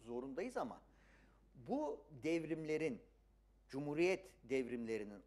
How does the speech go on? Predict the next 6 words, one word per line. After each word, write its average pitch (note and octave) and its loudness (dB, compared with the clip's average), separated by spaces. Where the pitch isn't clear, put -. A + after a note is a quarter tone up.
alttan G#3 2
gelmeyeceği C#3+ 4
çok - -2
belli. F2 -14
Çünkü - -4
altın, C3 4